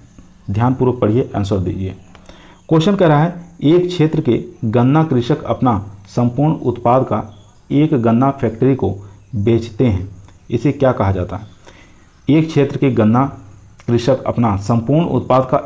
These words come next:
एक गन्ना फैक्ट्री को बेचते हैं, तो इसे क्या कहा जाता है? मोनो-,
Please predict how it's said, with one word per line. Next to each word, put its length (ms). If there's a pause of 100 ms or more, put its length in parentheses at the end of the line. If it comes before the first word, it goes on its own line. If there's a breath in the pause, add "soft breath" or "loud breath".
(120)
एक 220
गन्ना 320
फैक्ट्री 380
को 160
बेचते 300
हैं, 180 (420 loud breath)
तो 80
इसे 260
क्या 280
कहा 260
जाता 320
है? 160 (1300 loud breath)
मोनो-, 340